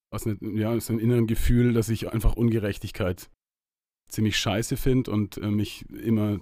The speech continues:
dann sehr verletzt fühl, wenn ich über Ungerechtigkeit stolper oder mir das begegnet. Und als ich dann zweitausendvierzehn eben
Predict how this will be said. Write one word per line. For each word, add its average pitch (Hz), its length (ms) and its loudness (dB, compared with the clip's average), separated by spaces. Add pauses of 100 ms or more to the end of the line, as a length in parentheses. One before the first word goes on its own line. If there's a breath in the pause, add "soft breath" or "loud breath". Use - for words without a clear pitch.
dann 101 300 -2
sehr 98 180 -6
verletzt 101 400 -2
fühl, 98 240 2
wenn 95 160 2
ich 92 120 -4
über 95 200 -4
Ungerechtigkeit 92 800 -4
stolper 90 560 0
oder 85 180 -4
mir 87 160 -4
das 87 220 -10
begegnet. 90 560 -6 (680)
Und 101 140 -4
als 98 140 -2
ich - 80 -8
dann 107 140 0
zweitausendvierzehn 113 880 2
eben 101 420 0